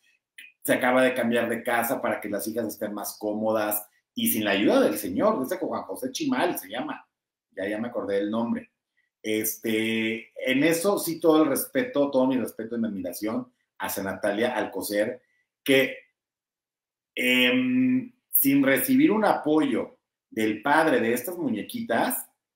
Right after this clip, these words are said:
la mujer ahí anda saliendo adelante, ahí anda chingándole, está haciendo lo que tiene que hacer en cuanto a, a, eh, legalmente las autoridades, porque, a ver, si hay una obligación del papá, yo no sé,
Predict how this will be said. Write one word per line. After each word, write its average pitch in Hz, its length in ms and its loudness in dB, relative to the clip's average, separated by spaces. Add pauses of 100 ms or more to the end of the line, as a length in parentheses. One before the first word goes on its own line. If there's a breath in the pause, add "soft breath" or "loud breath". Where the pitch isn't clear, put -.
(220)
la 98 120 -4
mujer 107 280 -2
ahí 175 120 4
anda 180 140 -2
saliendo 170 380 0
adelante, 170 680 -2 (560)
ahí 113 140 -4
anda 160 180 0
chingándole, 226 960 2 (540)
está - 200 -4
haciendo 185 380 2
lo 240 140 4
que 170 80 0
tiene 165 260 0
que 196 80 0
hacer 180 220 0
en 185 100 -6
cuanto 131 540 0 (240 loud breath)
a, 117 260 -2
a, 120 200 2
eh, 117 320 -2
legalmente 151 680 4
las 135 160 2
autoridades, 117 640 2
porque, 123 240 -4
a 110 60 0
ver, 135 340 0 (420)
si - 180 2
hay 160 220 4
una 180 180 0
obligación 147 720 0
del 170 220 0
papá, 135 360 0
yo 160 100 6
no 175 120 0
sé, 185 380 -2